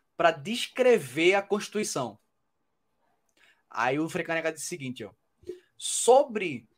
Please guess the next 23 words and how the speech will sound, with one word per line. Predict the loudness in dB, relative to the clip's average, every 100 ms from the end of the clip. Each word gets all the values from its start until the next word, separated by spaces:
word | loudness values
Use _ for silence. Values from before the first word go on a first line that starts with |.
| _
o | -4
momento | 2 2 2 -2 -4
político | -4 -4 -4
do | -4
Brasil", | -2 -2 -2 -8 -6
isso | -4 -4
ele | -4
escreveu | -2 -2 0
em | 0
vinte | -4
e | -2
quatro, | 0 2 0 -6
né, | -2
pós-Constituição. | 4 4 2 -8 -8 -8 -8
Então | -8 -8
ele |
fala, | -4 -4 -6 _ _
"Sobre | 0 4 6 6
o |
momento | 2 -2
político | -2 -4 -2
do |
Brasil, | -2 0 0 -2